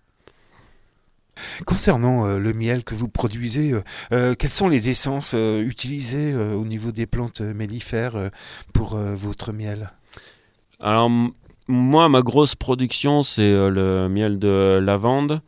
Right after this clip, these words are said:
Speaker 2: miel de montagne, miel de châtaignier.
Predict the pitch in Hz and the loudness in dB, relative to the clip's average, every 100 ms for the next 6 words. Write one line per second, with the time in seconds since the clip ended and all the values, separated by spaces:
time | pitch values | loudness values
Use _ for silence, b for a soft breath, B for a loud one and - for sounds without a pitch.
0 | B B B B 101 101 98 104 101 - | B B B B -2 0 2 0 0 2
1 | 113 117 117 117 - 98 98 95 92 90 | 2 2 0 -4 -8 -4 -4 -2 -4 -4
2 | 87 90 - 92 104 | -4 -6 -4 -2 -2